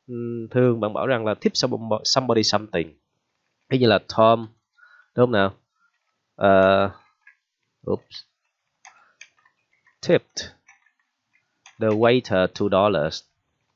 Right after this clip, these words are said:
The waiter two dollars.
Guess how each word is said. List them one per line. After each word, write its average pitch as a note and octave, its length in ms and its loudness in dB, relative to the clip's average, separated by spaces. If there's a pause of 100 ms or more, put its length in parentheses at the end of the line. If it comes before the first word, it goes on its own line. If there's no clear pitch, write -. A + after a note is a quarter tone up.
(1300)
The G#2+ 520 2 (300)
waiter G#2+ 720 0 (680)
two G2+ 240 0
dollars. G2+ 520 2